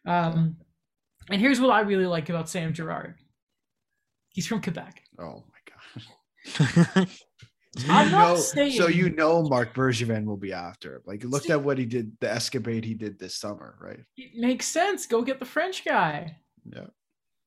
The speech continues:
Speaker 1: I just, for, before we sort of get to, like, speculation,
Speaker 2: Yeah.
Speaker 1: I just don't get why you would trade that good of a player. Like, he's with, I think he's playing with Jack Johnson. No wonder he's gonna look bad.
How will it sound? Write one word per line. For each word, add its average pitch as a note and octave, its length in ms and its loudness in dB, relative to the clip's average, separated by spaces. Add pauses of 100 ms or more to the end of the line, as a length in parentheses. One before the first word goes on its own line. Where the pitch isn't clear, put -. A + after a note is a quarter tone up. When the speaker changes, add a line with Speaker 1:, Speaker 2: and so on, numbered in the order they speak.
(400)
Speaker 1:
I G4+ 180 4
just, - 220 2
for, F4 240 -10
before D#4 400 2
we B3+ 160 0
sort B3 220 -4
of F#3+ 100 -4
get G3+ 180 0
to, F#3 100 -8
like, E3 220 -6
speculation, F3+ 640 -4 (220)
Speaker 2:
Yeah. - 140 -4
Speaker 1:
I G#4+ 100 4
just E4 240 2
don't A3 180 6
get G#3 180 2
why G3+ 120 4
you G3+ 160 2
would F#3+ 120 2
trade F#3+ 280 0
that F3 200 -2
good F#3 120 0
of E3+ 80 -4
a E3 40 -2
player. B3+ 460 0 (560)
Like, C#4 140 0
he's D#4 160 -2
with, D#4+ 180 -2
I D#4 80 2
think G4+ 200 -2
he's D#4 140 -2
playing D4+ 240 -2
with A#3+ 120 0
Jack A#3+ 260 0
Johnson. A#3 400 -2
No G#3 100 -4
wonder F#4 220 -2
he's C4+ 140 -2
gonna G#3 160 0
look E3 160 -4
bad. F3 320 -12